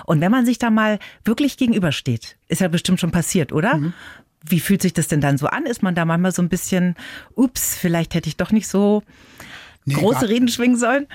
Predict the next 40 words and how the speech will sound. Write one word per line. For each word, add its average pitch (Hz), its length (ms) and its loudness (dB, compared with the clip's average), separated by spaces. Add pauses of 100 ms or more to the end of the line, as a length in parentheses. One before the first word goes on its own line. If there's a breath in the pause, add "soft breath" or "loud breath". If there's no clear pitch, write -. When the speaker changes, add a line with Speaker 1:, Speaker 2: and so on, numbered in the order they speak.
(180 loud breath)
Speaker 2:
Nee, 143 180 2
gar 127 180 0
nicht. 92 280 -8
So 120 180 0
dicht 131 360 -4
sind 139 300 -8
wir 87 120 -4
da 76 120 -8
nicht. 69 300 -14
Speaker 1:
Ah, 101 120 0
Speaker 2:
Und - 100 -4
das 107 100 -2
Speaker 1:
okay. - 100 -2
Speaker 2:
ist - 120 -6
angenehm. 80 420 -4
Also 95 300 -4 (440 loud breath)
ich - 220 -2
weiß 135 260 -2
nicht, - 280 -2
ob 123 140 -2
ich - 280 -2
mit 127 240 -2
meiner 120 260 0
Einschätzung 139 440 -2
richtig 123 340 -2
liege, 123 220 0
dass 110 180 -2
es - 180 -6
mal 113 220 2
Versuche 147 420 0
gegeben 120 580 0
hat, 98 200 -4 (600 loud breath)
uns 135 240 0
ein 127 120 4
bisschen 120 280 0
zu 110 100 -2
umarmen. 80 480 -6 (280)
Mit, 107 300 -6
mit 90 100 -4
Liebe 143 220 0